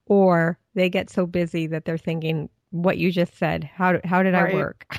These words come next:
Speaker 1: <laughs> I'm so busy." And then the last question is, we have a lot of listeners who are either thinking about retiring, they're new retirees,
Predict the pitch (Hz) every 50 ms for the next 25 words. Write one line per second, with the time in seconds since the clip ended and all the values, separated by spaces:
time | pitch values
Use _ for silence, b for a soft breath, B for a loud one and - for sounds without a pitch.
0 | - - - 807 - _ - 226 - - - - 180 135 165 180 180 175 180 160
1 | 156 - - _ b b b b b b b b b b _ - 220 233 240 233
2 | 226 226 226 226 240 311 339 - - - 370 330 - - 254 208 196 190 202 220
3 | 247 277 330 381 440 440 392 339 302 269 254 226 214 214 - - - 226 226 226
4 | 233 - - - 220 202 185 165 - - - 180 180 - - 208 214 214 208 208
5 | 196 190 190 185 - - 233 277 277 - 294 277 277 269 269 254 254 247 - 254
6 | 247 240 240 233 233 233 233 233 233 233 233 233 233 226 202 180 160 160 170 185
7 | 208 233 240 233 233 233 - - 214 214 214 208 196 190 190 190 190 190 190 185
8 | 202 -